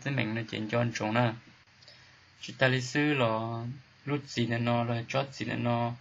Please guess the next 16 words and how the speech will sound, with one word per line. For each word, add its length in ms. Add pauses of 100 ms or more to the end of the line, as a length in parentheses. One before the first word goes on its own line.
(600)
nếu 200
cô 500
một 240
tên 120
gì 100
đó, 540
dạ 180
cơn 180
cầu 180
thia, 280 (720)
để 100
xem 260
mà 120
nếu 220
cô 320
một 180